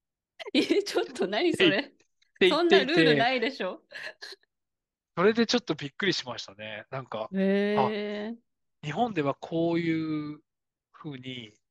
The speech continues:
Speaker 2: 付き合うんだって思いました。
Speaker 1: へー。
Speaker 2: うん。でもなんか、
Speaker 1: そうですよね。うんうん。
Speaker 2: うん、三回目のデートで告白をするのは、多分、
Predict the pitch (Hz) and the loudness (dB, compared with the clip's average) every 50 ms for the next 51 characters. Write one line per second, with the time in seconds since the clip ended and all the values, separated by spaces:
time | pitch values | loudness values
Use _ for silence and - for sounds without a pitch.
0 | _ _ _ _ _ _ _ _ _ _ _ _ _ _ _ _ _ _ _ _ | _ _ _ _ _ _ _ _ _ _ _ _ _ _ _ _ _ _ _ _
1 | - - - - - 143 127 123 117 110 _ - 107 - - - - _ _ - | -20 -18 -14 -8 -6 -6 -6 -6 -10 -14 _ -16 -12 -12 -12 -14 -16 _ _ -20
2 | - - 92 - - - - - - - _ _ - - - - _ _ _ _ | -20 -18 -18 -18 -16 -16 -16 -16 -18 -20 _ _ -20 -20 -20 -20 _ _ _ _
3 | _ _ _ _ _ _ _ - 175 180 180 185 190 190 190 190 190 190 196 202 | _ _ _ _ _ _ _ -8 -6 -4 -2 0 0 0 0 -2 -4 -4 -4 -6
4 | 202 196 196 196 196 196 196 202 196 202 _ _ 214 208 _ _ _ _ _ _ | -6 -6 -8 -8 -8 -10 -10 -12 -12 -16 _ _ -20 -20 _ _ _ _ _ _
5 | _ _ _ _ _ - - 151 147 139 135 139 135 220 175 175 170 - 175 165 | _ _ _ _ _ -6 -6 -6 -4 -2 -2 -2 0 0 0 0 -2 -2 -4 -4
6 | 160 160 156 156 160 170 170 _ _ - 170 170 165 160 151 - 165 165 160 160 | -4 -6 -8 -10 -12 -14 -18 _ _ -12 -8 -8 -8 -8 -10 -10 -10 -10 -10 -10
7 | 170 165 _ _ - - - 165 170 170 170 _ - - 170 170 165 165 160 156 | -12 -16 _ _ -12 -10 -4 -4 -4 -4 -4 _ -2 -2 0 0 -2 -4 -6 -6
8 | 156 151 165 151 139 131 - 107 110 117 113 107 101 101 _ _ _ _ _ _ | -4 -2 0 0 0 -2 -8 -12 -12 -10 -10 -10 -12 -16 _ _ _ _ _ _
9 | _ _ _ _ _ _ _ _ _ - - - - - - - - - - - | _ _ _ _ _ _ _ _ _ -20 -20 -20 -12 -8 -4 -4 -4 -4 -6 -10
10 | 135 127 - - 143 131 123 113 107 101 104 104 101 95 90 _ _ _ _ _ | -10 -10 -10 -8 -8 -10 -10 -10 -14 -18 -14 -12 -12 -12 -14 _ _ _ _ _
11 | _ _ _ _ _ - - 147 139 127 123 123 135 135 120 104 | _ _ _ _ _ -6 -6 -6 -6 -6 -10 -16 -16 -18 -20 -20